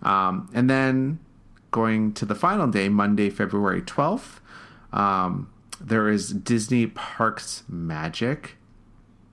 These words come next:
So I don't know what they're gonna do with this because it seems like they're gonna announce so many, so much stuff for Tokyo, like,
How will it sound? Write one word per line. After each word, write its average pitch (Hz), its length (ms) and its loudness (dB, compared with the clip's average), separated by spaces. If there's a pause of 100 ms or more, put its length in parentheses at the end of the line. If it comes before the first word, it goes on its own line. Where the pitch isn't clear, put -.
(640)
So 95 640 0 (320)
I 110 80 0
don't 139 140 4
know 151 120 4
what 139 160 0
they're 139 100 0
gonna 131 160 2
do 131 160 0
with 120 160 -4
this 131 800 -2 (920)
because 113 720 -2 (600)
it 117 100 0
seems 131 340 2
like 123 180 0
they're 117 80 2
gonna 117 240 2
announce 107 460 2
so 120 120 2
many, 110 180 2
so - 440 -8
much 104 160 -2
stuff 107 220 -4
for 107 120 -6
Tokyo, - 460 -6
like, 98 200 -4